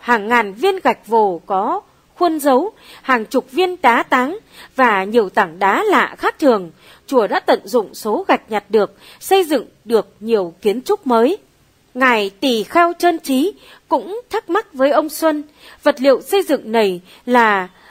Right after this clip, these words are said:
giải hạ của một kiến trúc của một nước,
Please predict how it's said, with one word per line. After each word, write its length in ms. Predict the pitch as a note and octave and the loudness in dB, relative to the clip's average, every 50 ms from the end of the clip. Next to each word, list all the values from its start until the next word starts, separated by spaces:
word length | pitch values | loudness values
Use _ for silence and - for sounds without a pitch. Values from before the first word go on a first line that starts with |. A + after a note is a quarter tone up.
| - - _ | -20 -20 _
giải 460 | - G#3+ G#3 C4 B3+ A3+ F3+ D#3 D#3 | -12 -4 0 2 2 2 0 -2 -6
hạ 380 | D#3+ E3+ A#3+ C#4 A#3+ E3+ B2+ D3 - - | -6 -2 0 0 0 0 -4 -8 -6 0
của 180 | B3+ A3+ F#3+ | 0 0 0
một 280 | F3 G3+ G#3+ G3+ _ - | 0 -4 -8 -8 _ -4
kiến 180 | B3+ B3 C#4+ F4+ - | -4 -4 -4 -2 0
trúc 280 | A4+ B4 - - _ | 0 0 0 0 _
của 100 | - A3+ | -4 -4
một 200 | F#3+ F#3+ F#3 F#3+ _ | -4 -4 -8 -10 _
nước, 360 | - A3+ C4 F4+ A#4+ B4 - | -8 -2 0 0 0 0 -2